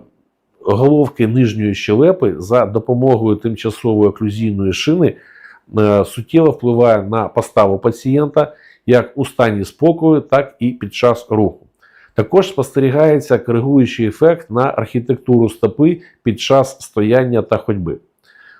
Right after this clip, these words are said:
Нами було проведено дослідження, яке показало підвиси-, підвищення фізичної сили пацієнтів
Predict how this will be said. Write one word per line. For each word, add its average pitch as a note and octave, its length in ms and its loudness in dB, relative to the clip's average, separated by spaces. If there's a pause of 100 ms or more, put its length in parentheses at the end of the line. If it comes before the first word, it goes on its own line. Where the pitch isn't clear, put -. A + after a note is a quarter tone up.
(120)
Нами F3+ 220 4
було E3 240 2
проведено C#3 500 2
дослідження, C3 680 -2
яке A2 260 0
показало B2+ 520 0
підвиси-, B2 600 -2
підвищення A#2+ 840 0
фізичної A2 600 -2
сили A#2 300 2
пацієнтів C3+ 680 -2